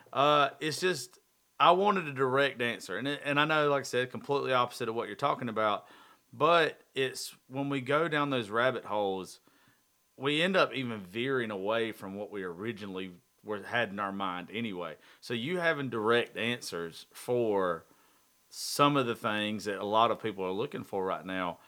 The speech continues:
especially young ad-, I could have used your book,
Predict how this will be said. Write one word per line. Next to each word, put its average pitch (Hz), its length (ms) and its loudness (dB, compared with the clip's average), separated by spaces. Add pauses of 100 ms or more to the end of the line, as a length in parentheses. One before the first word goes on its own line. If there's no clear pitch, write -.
(180)
especially 185 420 0
young 113 360 0
ad-, 101 180 -4
I 175 300 12
could 156 200 0
have 107 140 -2
used 107 320 -4
your 107 120 0
book, 95 440 -4